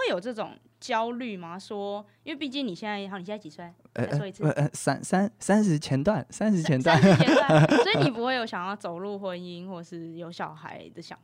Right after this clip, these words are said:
Speaker 1: 法吗？
Speaker 2: 嗯，其实基本上个人来讲的话，并没有到你，你那种就是生下来好像就写在你的脑子上面说要，要有小孩。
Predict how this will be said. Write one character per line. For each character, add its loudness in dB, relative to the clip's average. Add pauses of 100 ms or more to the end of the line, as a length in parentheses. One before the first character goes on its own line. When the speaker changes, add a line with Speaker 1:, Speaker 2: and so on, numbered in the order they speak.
Speaker 1:
法 -20
吗？ -20 (200)
Speaker 2:
嗯， -2 (460)
其 -4
实 -6
基 -2
本 2
上 0 (460)
个 4
人 2
来 -4
讲 -6
的 -10
话， -4
并 0
没 2
有 -2
到 -2
你， -8 (140)
你 0
那 0
种 -4
就 -8
是 -4
生 0
下 0
来 -2
好 -8
像 -4
就 -4
写 -6
在 -2
你 -6
的 -12
脑 -8
子 -14
上 -6
面 -6
说 -12
要， -6 (420)
要 -2
有 -6
小 -8
孩。 -14